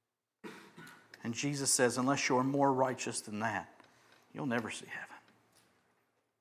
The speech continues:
But aren't we supposed to keep the law?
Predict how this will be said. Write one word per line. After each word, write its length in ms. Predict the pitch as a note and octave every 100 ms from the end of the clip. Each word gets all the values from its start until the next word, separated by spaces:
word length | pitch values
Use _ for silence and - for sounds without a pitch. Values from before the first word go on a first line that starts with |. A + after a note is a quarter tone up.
| _ _ _ _ _ _ _ -
But 260 | D#3+ - -
aren't 220 | F3 F#3
we 100 | F3+
supposed 400 | F3 E3+ E3 E3
to 60 |
keep 280 | - F3 -
the 80 | C#3
law? 380 | B2+ C#3+ D#4+